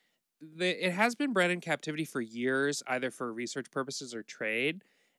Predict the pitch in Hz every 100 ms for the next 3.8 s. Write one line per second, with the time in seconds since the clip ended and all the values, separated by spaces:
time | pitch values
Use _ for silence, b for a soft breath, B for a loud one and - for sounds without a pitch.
0 | - 151 160 - 208 220 269 269 - -
1 | 185 220 254 247 - - 147 135 - 196
2 | 208 - - - 139 131 113 - - 131
3 | 131 143 156 - 156 156 160 170